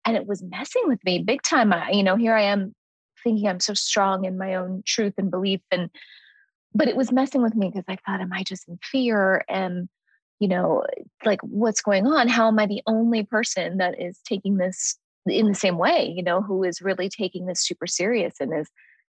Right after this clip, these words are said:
protecting my family?" And I was just blown away by what happened in the world.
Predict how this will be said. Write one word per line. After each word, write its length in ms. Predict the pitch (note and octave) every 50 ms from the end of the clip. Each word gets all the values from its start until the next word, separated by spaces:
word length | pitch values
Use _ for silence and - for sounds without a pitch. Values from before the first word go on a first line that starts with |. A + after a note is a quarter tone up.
| _ _
protecting 420 | - G#3 - - G3 - - F#3 F#3
my 120 | D#3+ D#3+ -
family?" 400 | - F#3+ A3 A3 G#3 F#3 F3+ F3
And 340 | - - - G3 G#3 - - _ _ _ -
I 140 | - A#3 A#3
was 260 | A#3+ B3+ C4+ C#4+ C#4
just 260 | - E4+ D#4 - B3+
blown 320 | A3+ G#3+ G3+ G3+ F#3+ F#3 F3+
away 260 | F3+ F3 F3 E3+ E3+
by 160 | E3 F#3 E3+
what 200 | D#3 D#3+ - -
happened 360 | - - D#3+ - - E3 D#3+ -
in 60 | -
the 60 | D3
world. 340 | D3 D3 A#2+ A2 A#2+ A#2